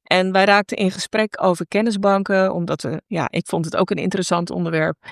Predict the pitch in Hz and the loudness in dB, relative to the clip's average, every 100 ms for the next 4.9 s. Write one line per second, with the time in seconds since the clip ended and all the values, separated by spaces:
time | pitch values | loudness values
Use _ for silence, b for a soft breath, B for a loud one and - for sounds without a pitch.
0 | - - 180 180 185 - 165 165 170 175 | -6 2 4 4 2 -4 -4 0 0 2
1 | 170 151 180 175 175 175 170 160 - 170 | 0 2 4 6 6 4 0 -2 0 2
2 | 170 165 165 160 160 160 165 156 165 175 | 2 4 4 4 4 2 0 0 -2 -2
3 | 180 160 160 151 151 - 156 156 156 151 | -2 -2 -2 -2 -2 -2 -4 -2 -2 -2
4 | 156 - 170 - - - - - | -4 -2 -4 -6 -6 -4 -4 -6